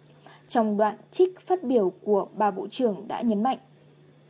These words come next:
"Việt Nam là một đối tác thương mại rất quan trọng với Đức ở khu vực châu Á-Thái Bình Dương. Tại diễn đàn kinh tế hôm nay, chúng ta muốn tăng cường hơn nữa sự hợp tác này. Hiệp định thương mại tự do giữa E U với Việt Nam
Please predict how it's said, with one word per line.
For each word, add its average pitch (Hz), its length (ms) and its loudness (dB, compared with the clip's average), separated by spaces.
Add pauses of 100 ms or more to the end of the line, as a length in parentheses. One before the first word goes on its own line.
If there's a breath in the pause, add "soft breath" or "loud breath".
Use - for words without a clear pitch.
(1160 soft breath)
"Việt 359 100 4
Nam 359 260 4
là 311 100 2
một 262 200 -2
đối 240 140 2
tác 381 240 -2
thương 277 200 -2
mại 233 200 -2
rất 330 180 -4
quan 226 160 2
trọng 240 260 -4
với 214 200 -2
Đức 359 240 0 (260 loud breath)
ở 247 180 4
khu 262 140 -6
vực 240 220 -4
châu 247 160 -2
Á-Thái 233 440 -2
Bình 277 180 -4
Dương. 247 260 2 (500 loud breath)
Tại 330 160 -2
diễn 359 180 -4
đàn 320 220 0
kinh 320 200 -4
tế 254 180 2
hôm 311 220 -4
nay, 294 220 0 (280 loud breath)
chúng 311 180 0
ta 349 220 0
muốn 302 240 -2
tăng 370 240 -2
cường 302 180 0
hơn 294 200 -4
nữa 285 280 0
sự 233 120 -4
hợp 214 160 -4
tác 294 120 -2
này. 247 240 2 (400 loud breath)
Hiệp 349 160 2
định 330 200 -4
thương 311 180 0
mại 294 200 0
tự - 200 -8
do 262 320 2
giữa 240 220 -6
E 302 220 -4
U 320 240 2
với 240 160 -2
Việt 262 120 -4
Nam 233 340 0